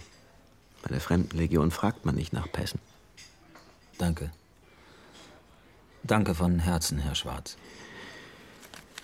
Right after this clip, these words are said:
Speaker 1: Hier ist auch noch etwas Geld. Ich brauche nur noch wenig. Wollen Sie noch etwas für mich tun? Sie wird in einer halben Stunde abgeholt. Wollen Sie mich begleiten?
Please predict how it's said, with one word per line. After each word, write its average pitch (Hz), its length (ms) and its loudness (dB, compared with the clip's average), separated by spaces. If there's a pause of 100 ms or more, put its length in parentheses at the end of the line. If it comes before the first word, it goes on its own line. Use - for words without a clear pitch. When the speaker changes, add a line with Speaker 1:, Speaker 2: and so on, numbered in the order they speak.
(420)
Speaker 1:
Hier 98 180 8
ist 98 140 4
auch 92 120 6
noch 98 120 4
etwas 95 260 0
Geld. 92 400 4 (1040)
Ich - 120 -4
brauche 101 260 6
nur 87 120 4
noch 82 180 0
wenig. 82 340 0 (1300)
Wollen 95 420 6
Sie 98 160 4
noch 101 360 2 (180)
etwas 98 280 -2
für 101 140 2
mich 98 180 0
tun? 117 260 0 (1500)
Sie 87 220 2
wird 95 140 4
in 90 100 8
einer 90 160 8
halben 92 200 6
Stunde 82 300 4
abgeholt. - 520 0 (1200)
Wollen 76 140 4
Sie 76 60 4
mich 80 160 2
begleiten? 87 420 0